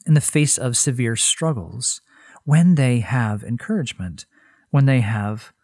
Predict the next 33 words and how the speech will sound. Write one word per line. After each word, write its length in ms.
hope. 420
It's 140
how 60
we 100
operate 320
in 60
busy 220
seasons 460
at, 160
at 120
work. 340
It's, 260
it's 160
why 300
childbearing 840
is 120
often 300
used 320
as 140
an 80
analogy 500
for 200
hope 360
in 120
a 100
world 320
full 140
of 100
suffering 540
in 120
Scripture, 580
right? 140
That, 200